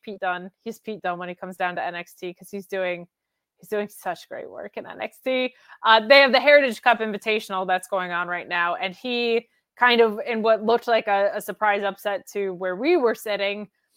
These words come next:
won his block. We've been calling it the N X G one 'cause it's a round <laughs> robin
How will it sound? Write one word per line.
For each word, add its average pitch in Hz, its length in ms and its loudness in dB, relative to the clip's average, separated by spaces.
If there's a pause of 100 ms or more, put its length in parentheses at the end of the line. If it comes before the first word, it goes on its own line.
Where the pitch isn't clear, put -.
(260)
won 240 720 2
his 208 380 -2
block. 180 440 2
We've 185 180 -4
been 196 120 -8
calling 190 240 0
it 180 100 -6
the 185 140 -4
N 190 100 -4
X 185 200 -6
G 190 180 -6
one 170 300 -6
'cause 180 200 -16
it's 185 120 -14
a 180 40 -4
round 220 320 0
<laughs> - 40 4
robin 320 320 6